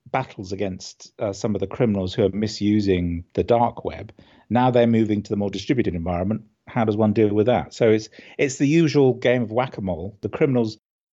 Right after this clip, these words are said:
as I say, they don't, um, innovate just for the sake of it. They do when they think that law enforcement is getting close. Hence, law enforcement has to adapt as well. And that's, again, that's all of what's happening going forward.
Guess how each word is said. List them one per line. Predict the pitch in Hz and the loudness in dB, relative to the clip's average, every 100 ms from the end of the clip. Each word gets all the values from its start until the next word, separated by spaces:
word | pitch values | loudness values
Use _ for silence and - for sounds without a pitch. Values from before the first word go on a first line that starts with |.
| _ | _
as | - 143 | -6 -4
I | |
say, | 135 160 107 - _ _ _ _ | 0 0 0 -4 _ _ _ _
they | 135 | -6
don't, | 131 175 165 113 - | 0 0 0 -6 -2
um, | 131 123 120 120 120 _ _ _ _ | 0 0 -2 -6 -12 _ _ _ _
innovate | 147 131 120 110 | 0 4 2 0
just | - 123 | -4 -8
for | - | -8
the | 92 | -6
sake | 160 - | -4 -4
of | 98 | -2
it. | 101 - _ - | -4 -4 _ -2
They | 113 | -2
do | 123 127 | 2 2
when | 120 | 4
they | 110 | 2
think | 110 123 110 | 0 -2 -2
that | 107 | 0
law | 113 | 2
enforcement | 104 - 110 95 107 | 2 0 -4 -4 -2
is | |
getting | 113 101 | 0 0
close. | 107 135 85 87 - - _ _ _ _ - | 0 0 0 -2 -12 -18 _ _ _ _ -4
Hence, | 123 110 - | -2 -2 -2
law | 123 | 2
enforcement | 117 117 120 113 | 2 2 0 0
has | 113 120 | -4 0
to | |
adapt | 110 120 117 | 0 0 -2
as | 120 | -2
well. | 131 101 | 0 0
And | 104 | -2
that's, | 107 - - | -4 -8 -8
again, | 107 113 107 | -2 0 0
that's | - | -2
all | 123 107 | -2 -2
of | 107 | -2
what's | - - | -4 -6
happening | 110 - 104 | -10 -2 -2
going | 104 104 101 | 2 0 0
forward. | 107 95 101 | 0 0 -2